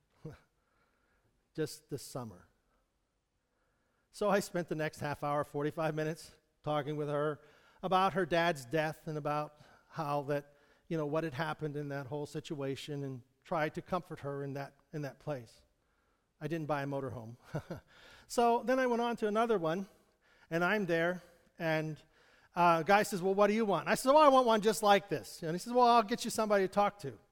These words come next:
<laughs> You know. So the, he said he has this friend that he doesn't do this all the time, but he's a former N F L player, <laughs> and he's about six eight, three hundred and some pounds, and I come up to his, <laughs> you know,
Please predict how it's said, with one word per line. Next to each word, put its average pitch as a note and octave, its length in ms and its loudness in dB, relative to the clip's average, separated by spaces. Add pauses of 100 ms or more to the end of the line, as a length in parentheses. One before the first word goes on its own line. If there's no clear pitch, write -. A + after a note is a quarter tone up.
(160)
<laughs> - 1300 -20
You B2 80 -20
know. G2+ 40 -20 (1000)
So A3+ 140 0
the, G#3+ 200 0
he G3 80 -2
said F#3+ 200 -2
he F#3 80 2
has F#3+ 140 2
this E3+ 140 -8
friend G#3 360 0 (200)
that E3+ 140 0
he E3+ 120 -4
doesn't D#3+ 320 -2
do E3 120 -2
this D#3 160 -6
all D3+ 140 -2
the D3 80 -6
time, D3 480 -6 (400)
but F3 100 -2
he's G3 160 -2
a D#3+ 80 -4
former F#3+ 560 -4
N E3+ 140 -2
F E3+ 120 -8
L E3+ 180 -4
player, E3 420 -6 (120)
<laughs> - 120 -20
and D3+ 100 -12 (640)
he's E3 140 -8
about D3+ 260 -6
six - 300 -12
eight, C3+ 220 -6 (880)
three D3+ 200 -6
hundred C#3 180 -6
and C3 120 -14
some C#3 220 -8
pounds, C3 480 -10 (520)
and D3+ 100 -4
I D3+ 80 -4
come D3+ 140 -8
up D3 160 -8
to D3 60 -6
his, C3+ 360 -8 (420)
<laughs> - 460 -20
you E3+ 100 -6
know, A#2 200 -10